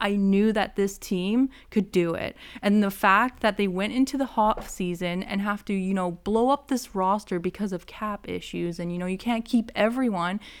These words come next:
it hurt like hell. And that's why I was so angry at first hearing about Murray. I'm like, "Now is the time, and you're taking a chance on a pro-, like, an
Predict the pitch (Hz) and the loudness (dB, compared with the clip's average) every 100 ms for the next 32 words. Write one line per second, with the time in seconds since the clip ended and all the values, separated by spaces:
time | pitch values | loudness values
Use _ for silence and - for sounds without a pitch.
0 | - 285 302 - 330 285 269 285 262 - | -12 -6 -6 -2 0 2 4 4 2 0
1 | 240 277 285 - - - - 247 247 277 | 2 4 2 -2 -6 -16 -2 4 6 6
2 | 277 285 277 269 240 233 - - 277 254 | 2 2 2 2 0 -4 -8 -2 4 4
3 | 269 254 214 254 277 214 208 - - 226 | 2 -2 0 4 4 4 2 0 -2 -2
4 | 226 - 196 185 202 247 262 254 262 381 | -2 -4 -4 -4 -4 -4 -2 2 2 2
5 | 381 190 190 220 220 - - - - - | 0 0 0 0 -2 -4 -20 -20 -12 2
6 | 294 381 349 339 262 - 277 294 392 392 | 6 8 6 6 0 0 -4 -2 0 0
7 | 185 196 208 - 294 277 247 254 262 277 | 2 0 0 0 4 4 4 0 2 2
8 | 240 214 202 196 - - 247 - 214 202 | 2 0 -2 -6 -14 -2 0 2 -2 -2
9 | 190 - | -4 -4